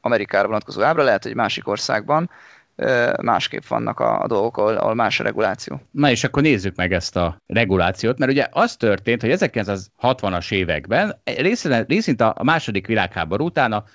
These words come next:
Speaker 2: kormányok úgy tekintettek az ingatlanra, hogy az járjon az embereknek, hiszen itt vagyunk a világháború után, egyfajta jutalom, másrészt pedig ugye akkor volt a kommunista fenyegetés, és ez Európa, meg az Egyesült Államok is, és ugye mi, mi történik, ha az embernek van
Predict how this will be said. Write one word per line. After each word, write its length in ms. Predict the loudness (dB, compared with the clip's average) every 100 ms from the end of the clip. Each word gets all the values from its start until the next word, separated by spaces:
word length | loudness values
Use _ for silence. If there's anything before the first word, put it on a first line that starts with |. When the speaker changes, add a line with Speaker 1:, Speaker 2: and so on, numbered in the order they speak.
| _
Speaker 2:
kormányok 520 | 0 2 2 -2 -2
úgy 100 | -4
tekintettek 540 | -4 -6 -4 -4 -6 -4
az 100 | -2
ingatlanra, 460 | 0 0 2 2
hogy 160 | 2 2
az 140 | 0 -6 _ _ -2
járjon 500 | 2 4 2 2 0
az 140 | 0
embereknek, 960 | 0 0 -2 -4 -4 -4 -4 -4 -12 -8
hiszen 280 | -6 -2 0
itt 120 | 0
vagyunk 240 | -2 -2
a 40 | 0
világháború 600 | 0 0 -2 -4 -2 -2
után, 260 | 0 2 2
egyfajta 380 | -2 -4 -6
jutalom, 500 | -4 0 2 2 2 -2 -16 _ -4
másrészt 560 | 0 0 0 -2 -2
pedig 240 | -2 0 0
ugye 200 | 2 2
akkor 440 | 2 -2 0 -2
volt 260 | 0 0 2
a 240 | 0 -2 _ _ _
kommunista 520 | 0 2 2 -2 -4 -2
fenyegetés, 540 | 0 0 -2 -2 -2
és 100 | 0
ez 120 | 0
Európa, 640 | 0 0 -2 -4 -4 -4 -6 -16 -18 -16 -4
meg 220 | 0 0
az 100 | 0
Egyesült 340 | 0 -2 -2
Államok 300 | 0 0 2
is, 240 | 0 0 -4 _ _
és 180 | -2 2
ugye 160 | 2
mi, 120 | 2 0
mi 120 | -2
történik, 420 | 2 2 2 0
ha 60 | 2
az 60 |
embernek 380 | 2 2 2 0
van 320 | 0 0 -2